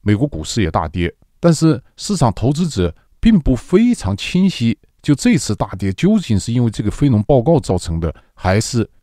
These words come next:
昨天关税的截止日期造成的。那么在这个周末，在周一开始之前，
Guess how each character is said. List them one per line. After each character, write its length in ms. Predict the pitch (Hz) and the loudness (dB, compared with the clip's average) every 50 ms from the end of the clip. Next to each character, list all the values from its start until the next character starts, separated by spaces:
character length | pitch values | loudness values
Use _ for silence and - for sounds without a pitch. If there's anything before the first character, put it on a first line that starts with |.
| _ _ | _ _
昨 160 | - 113 127 | 2 2 4
天 160 | - 117 113 | 4 2 2
关 240 | 107 - 135 131 139 | 2 2 2 2 2
税 220 | - - 147 127 | 2 2 2 2
的 220 | 107 107 87 78 - _ _ _ _ | 4 2 2 0 -2 _ _ _ _
截 180 | - - - 160 | -4 0 2 2
止 160 | 135 113 - | 2 2 0
日 180 | 95 135 151 120 | 0 0 0 0
期 380 | - - - - 135 175 - - _ _ _ | -2 -4 -4 -2 -2 -2 -2 -6 _ _ _
造 160 | - - 104 | 0 0 0
成 240 | 87 - - 78 71 | 0 -2 -6 -8 -8
的。 160 | 71 71 - - _ _ _ _ | -8 -10 -12 -14 _ _ _ _
那 120 | - 160 | 2 4
么 80 | 165 156 | 4 4
在 180 | 147 - 175 160 | 4 4 2 2
这 160 | - - 208 | 2 0 0
个 80 | 147 | -2
周 140 | 110 - 160 | -2 0 0
末， 280 | 170 180 196 208 147 104 | 0 0 0 0 0 0
在 140 | - 139 123 | 0 -2 -2
周 260 | - - 165 165 175 | 0 0 2 2 2
一 140 | 170 170 165 | 2 0 0
开 240 | - - - 160 | 0 2 2 2
始 140 | 165 - - | 2 0 -4
之 200 | 113 - 143 143 | -6 -4 -4 -4
前， 320 | 135 - - - 80 85 | -4 -4 -6 -6 -4 -4